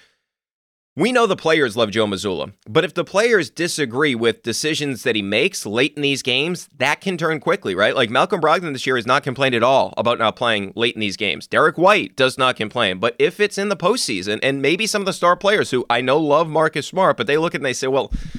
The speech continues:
um, you know, we have Malcolm,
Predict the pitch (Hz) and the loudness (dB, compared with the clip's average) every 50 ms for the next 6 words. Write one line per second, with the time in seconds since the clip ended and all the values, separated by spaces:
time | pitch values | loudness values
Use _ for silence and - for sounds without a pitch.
0 | - - - _ _ _ - - _ _ _ - 147 139 139 139 131 120 117 - | -14 -14 -20 _ _ _ -20 -20 _ _ _ -12 -8 -6 -4 -4 -4 -4 -6 -8
1 | - _ - 147 151 156 143 151 156 135 165 196 220 190 151 160 180 196 208 196 | -14 _ -6 -2 -2 0 -2 -2 -4 -4 -2 -2 -2 -2 -2 -2 0 0 0 0
2 | - 135 110 123 - | -2 -2 -4 -4 -8